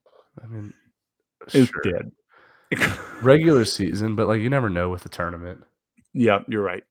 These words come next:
Speaker 2: Southland, you picked the, arguably your worst pick on this whole board.
Speaker 1: You're talking about the three and three Houston Christian Huskies?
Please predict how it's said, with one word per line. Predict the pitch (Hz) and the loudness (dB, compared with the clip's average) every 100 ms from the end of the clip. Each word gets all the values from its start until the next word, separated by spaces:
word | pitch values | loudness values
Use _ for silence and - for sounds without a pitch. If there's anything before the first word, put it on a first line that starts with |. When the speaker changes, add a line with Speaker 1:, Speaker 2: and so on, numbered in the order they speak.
| _ | _
Speaker 2:
Southland, | - 110 107 107 123 113 107 _ _ _ _ _ | -2 2 2 0 -6 -8 -8 _ _ _ _ _
you | - 117 120 | -10 -2 -2
picked | - 123 110 _ | -2 -8 -8 _
the, | 110 98 98 117 _ _ _ - _ _ _ _ _ - 151 | -10 -6 -6 -8 _ _ _ -20 _ _ _ _ _ -8 0
arguably | 131 135 120 123 117 120 | 0 2 0 2 0 -2
your | 123 123 113 | -8 -2 -2
worst | 98 107 101 - | 0 -4 -4 -10
pick | 104 98 - | -8 -8 -6
on | 101 | -8
this | 92 | -6
whole | - 104 | -4 -4
board. | 95 92 95 107 - _ _ _ _ _ _ _ _ _ _ _ | -4 -10 -10 -10 -18 _ _ _ _ _ _ _ _ _ _ _
Speaker 1:
You're | |
talking | - 156 | -2 0
about | 156 117 | 2 0
the | |
three | 107 - 110 127 | -4 -2 2 2
and | 110 | 0
three | 120 117 | -2 0
Houston | 110 113 117 | -2 -4 -6
Christian | 104 107 107 - 104 98 - 107 | -2 -2 -2 -4 -6 -6 -12 -4
Huskies? | 101 - 135 156 | -4 -2 -6 -6